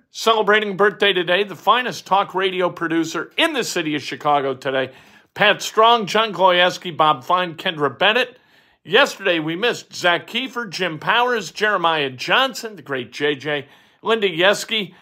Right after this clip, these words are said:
Renee Matthews, Joe Kraus Graves, Darren Stewart, and Bob Hiddle. If today's your birthday, you celebrate like hell. If it's not your birthday, you celebrate somebody else had his best done with an honest and specific compliment. Lift each other up.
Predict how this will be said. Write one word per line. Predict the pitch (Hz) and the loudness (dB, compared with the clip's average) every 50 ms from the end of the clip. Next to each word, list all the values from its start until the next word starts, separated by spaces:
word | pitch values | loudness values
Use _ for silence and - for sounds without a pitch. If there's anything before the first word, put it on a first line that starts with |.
| _ _ _ _ | _ _ _ _
Renee | - 180 202 214 214 202 | -4 0 2 2 2 2
Matthews, | 180 180 185 202 202 196 - 202 185 160 135 - _ _ _ | 2 4 4 4 2 2 -2 -8 -10 -10 -12 -14 _ _ _
Joe | - - 180 220 254 247 226 - | -6 0 2 4 4 2 0 -2
Kraus | - - - 185 180 180 175 156 - - | -6 -4 0 2 2 2 2 0 -4 -10
Graves, | - _ - 151 170 196 226 240 233 226 220 202 156 - - - _ _ _ _ | -16 _ -4 0 2 4 4 4 2 0 -4 -6 -10 -14 -16 -20 _ _ _ _
Darren | - 208 214 214 202 170 | -2 0 0 0 0 -4
Stewart, | 147 - - 220 220 220 185 | -6 -6 -2 -2 0 0 0
and | 196 | 0
Bob | 165 208 226 233 196 | 2 4 4 4 4
Hiddle. | 180 262 277 262 190 - - _ _ _ _ _ _ _ _ _ _ _ | 2 2 2 0 -2 -6 -10 _ _ _ _ _ _ _ _ _ _ _
If | - - 156 | -6 -6 -2
today's | - 214 240 269 269 214 175 | 0 2 2 2 2 0 2
your | 214 226 214 | 2 4 6
birthday, | 180 202 202 - - 214 220 214 | 6 6 6 6 4 2 2 2
you | 202 | 2
celebrate | 208 - 220 214 220 214 226 220 220 180 | 2 2 2 4 4 4 4 4 4 4
like | 214 220 214 170 | 4 2 4 4
hell. | 208 240 262 262 233 | 4 4 4 4 2
If | 180 185 | 0 -2
it's | 165 - - | -6 -8 -2
not | 180 190 247 311 330 - - - | 2 4 4 4 4 2 0 -4
your | 202 180 156 | -4 -4 -2
birthday, | 131 156 139 135 127 - 147 135 139 160 - - _ - _ _ _ - | -2 -2 -2 -2 -2 -4 -4 -2 -2 -4 -6 -12 _ -20 _ _ _ -8
you | 143 143 | -8 -6
celebrate | - - 220 226 240 240 226 220 214 160 | -4 -2 -2 0 0 2 2 2 2 0
somebody | - - 214 208 196 180 170 | 0 -2 -2 -2 -2 -2 -2
else | 165 160 156 | -2 -2 -2
had | - 180 175 | -2 -4 -4
his | 160 147 123 | -4 -6 -6
best | 113 180 185 185 185 - - | 0 0 0 0 0 -2 -2
done | 185 180 175 165 156 | 0 0 0 -2 -4
with | 156 147 147 | -6 -6 -8
an | 143 - | -10 -4
honest | - 180 196 214 220 226 202 160 - - - | 0 2 4 4 2 0 -2 -6 -8 -10 -8
and | 180 185 185 185 190 165 | -6 -4 -4 -4 -6 -10
specific | - - - 165 160 156 - 165 143 151 151 151 | -14 -14 -12 -12 -10 -8 -8 -8 -8 -8 -8 -4
compliment. | - 151 147 143 135 - 120 107 - - _ _ _ _ _ _ _ _ _ | -2 0 0 0 -2 -4 -10 -16 -18 -20 _ _ _ _ _ _ _ _ _
Lift | - 180 202 180 - 208 | -6 -4 -4 -4 -6 -8
each | 180 143 - - | -14 -10 -6 -4
other | 147 131 117 107 101 | -4 -4 -4 -6 -8
up. | 98 - - _ | -10 -12 -14 _